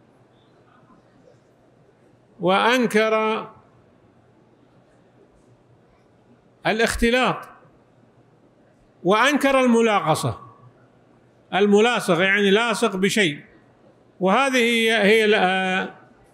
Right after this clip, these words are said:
ليس عنده دليل عليها، ولهذا استدركها الشارع عليه. فكلامه الأول صحيح، بائن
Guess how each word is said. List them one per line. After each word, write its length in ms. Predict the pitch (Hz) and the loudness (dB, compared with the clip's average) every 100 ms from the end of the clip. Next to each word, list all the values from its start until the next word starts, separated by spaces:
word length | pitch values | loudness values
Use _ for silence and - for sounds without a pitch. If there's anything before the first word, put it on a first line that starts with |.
| _ _ - | _ _ -4
ليس 320 | 175 233 190 | 0 0 0
عنده 360 | 220 226 220 208 | 0 0 0 0
دليل 360 | 202 214 214 | 0 0 0
عليها، 360 | 185 196 233 220 | 0 2 0 2
ولهذا 580 | 220 208 202 220 208 208 | 2 2 0 0 0 -2
استدركها 600 | - 214 202 247 - 208 | -2 -2 0 0 0 -4
الشارع 400 | - 214 214 170 | -2 -2 0 0
عليه. 460 | 185 208 165 - - - _ _ _ _ _ _ _ _ _ _ _ - | 0 0 -2 -6 -14 -20 _ _ _ _ _ _ _ _ _ _ _ -4
فكلامه 840 | 180 208 233 269 262 240 233 220 | -2 0 0 0 0 2 2 0
الأول 440 | 220 214 254 262 254 | 2 2 2 0 0
صحيح، 560 | 247 247 233 - - - _ _ _ _ - | 0 0 0 -2 -12 -20 _ _ _ _ -4
بائن 720 | 165 240 247 220 214 202 | 0 0 0 2 2 2